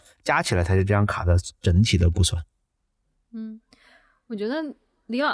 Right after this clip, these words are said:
Speaker 2: 呃，刘老师说的这个情况相对理想化，就是理-，理-，理论上来说，我们应该以这张卡片的D O D，就是这张卡片能被验收这个节点，那肯定是测试完成这个节点，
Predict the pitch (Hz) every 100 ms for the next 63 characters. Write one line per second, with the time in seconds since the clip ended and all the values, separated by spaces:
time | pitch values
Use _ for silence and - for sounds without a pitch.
0 | - 208 196 180 254 277 240 - 311 269
1 | 269 226 214 175 208 262 214 - 254 269
2 | 262 196 - _ _ _ _ _ _ 196
3 | 226 196 190 196 - 196 _ _ 175 190
4 | - - - - - _ 220 277 214 220
5 | 202 208 254 370 330 202 214 254 202 185
6 | 247 339 359 254 - 220 220 277 - 208
7 | 240 240 208 196 240 233 240 240 160 185
8 | 214 214 202 240 262 294 175 175 247 208
9 | 185 220 254 262 240 220 269 277 285 214
10 | 190 - 156 113 262 233 185 202 233 254
11 | 220 - 220 214 202 180 143 131